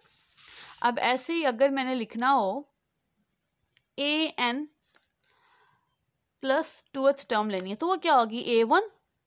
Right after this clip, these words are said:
प्लस, इसमें से एक माइनस कर देंगे, n प्लस टू माइनस वन, ये आ गया n प्लस वन। तो डी के साथ क्या मल्टीप्लाई होगा? n प्लस वन into D। अब ये मैं, मतलब कि हर टर्म के लिए लिखूँगी नहीं, मैं डायरेक्टली ये वाले फॉर्मूले यूज़ करूँगी।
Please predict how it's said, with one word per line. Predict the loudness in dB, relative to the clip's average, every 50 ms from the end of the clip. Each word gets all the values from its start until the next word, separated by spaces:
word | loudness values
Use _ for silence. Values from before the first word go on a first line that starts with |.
| _
प्लस, | -2 0 0 0 -2 -4 -8 -6
इसमें | -6 -6 -4 -2 -2 0
से | 2 2 2 0
एक | 2 2
माइनस | 2 2 4 4 2 0 -2 -2
कर | 0 -2 0
देंगे, | 0 2 0 2 0 0 0 0
n | 0 0 -2 -2
प्लस | -4 -4 -4 -4 -4
टू | -2 -2
माइनस | 2 4 4 4 2 0 -2 -6 -6
वन, | -8 -6 -4
ये | 0 2
आ | 4 4 2
गया | 2 0 -2 -2 -2 0
n | 0 0 0 0 -4 -6
प्लस | -4 -2 -2 -2 -2 -6 -10 -10
वन। | -10 -8 -8 -10 -10 _ _ -20 -20 -20 -20 -20 -20 _ _ -4
तो | -4
डी | -2 -2 -4 -4 -4
के | -4 -4
साथ | -2 0 0 0
क्या | 0 0 0 0 2
मल्टीप्लाई | 2 2 0 0 -2 -2 2 2 4
होगा? | 4 4 2 -2 0
n | 0 0 0 -2 -2
प्लस | -2 0 -2 0 -2 -4 -10 -4
वन | -2 0 0 0 -2 -6 _ -10 -8
into | -6 -6 -6 -6 -8
D। | -10 -16 -18 _ _ _ _ _ _ _ _ _ _ _ _ _ _ _ _ -20 -20 _ _ _ _ _ _ -8
अब | -6 -6 -6 -4
ये | -4 -4 -4
मैं, | -2 0 2 2 2 2
मतलब | 0 -2 -4 -2 0 -2 -2
कि | 0 -2 0
हर | 0 2 2 4 4 6 4 4
टर्म | 2 0 -4 0 2 2 2 0 -2
के | -4 -2
लिए | -2 0 0
लिखूँगी | 0 -2 -4 -6 -6 -6 -4 -4
नहीं, | -4 -2
मैं | -2 -2 0 2
डायरेक्टली | 2 2 2 0 -2 -2 -4 -4
ये | -2 -2 0
वाले | 0 0 0 -2
फॉर्मूले | -2 -2 0 0 0 0 0 -2 0 -2
यूज़ | -2 -2 -4 -6 -6 -6 -6
करूँगी। | -6 -6 -6 -6 -6 -6 -8